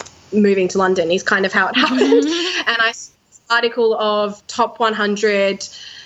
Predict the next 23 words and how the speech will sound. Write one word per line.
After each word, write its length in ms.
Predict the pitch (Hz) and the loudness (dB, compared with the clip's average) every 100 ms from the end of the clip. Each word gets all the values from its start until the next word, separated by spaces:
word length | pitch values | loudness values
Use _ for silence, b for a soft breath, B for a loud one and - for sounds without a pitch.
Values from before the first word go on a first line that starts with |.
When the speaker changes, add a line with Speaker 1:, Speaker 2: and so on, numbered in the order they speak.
| B B - | B B -2
Speaker 1:
um, 220 | 202 196 | 0 2
it 100 | 233 | 2
was 140 | 233 | 2
by 260 | 233 233 233 | 0 0 0
House 280 | 233 214 240 | 0 -2 -2
and 120 | 214 | -2
Garden, 320 | 208 208 269 | 0 0 -2
I 100 | 277 | -4
believe, 500 | 269 269 277 302 - - | -2 0 0 -2 -4 -2
and, 500 | 214 208 208 214 214 | 0 2 0 0 0
um, 240 | 208 208 | 0 0
they 140 | 208 208 | 0 2
do 120 | 214 | 2
it 60 | 208 | 2
annually, 560 | 208 214 208 208 202 | 2 2 2 4 2
and 160 | 202 202 | 2 -2
it's 120 | 190 | -2
the 100 | - | -4
top 280 | 208 220 - | 0 0 2
one 120 | 208 | 0
hundred 640 | 202 202 202 202 196 190 - - B B B B | 2 0 2 2 2 -2 -6 -12 B B B B
design 520 | - 208 208 202 202 208 | -2 2 2 2 2 0
firms 1040 | 208 208 196 196 202 202 202 - - - | 0 0 2 2 2 0 -2 -8 -12 -14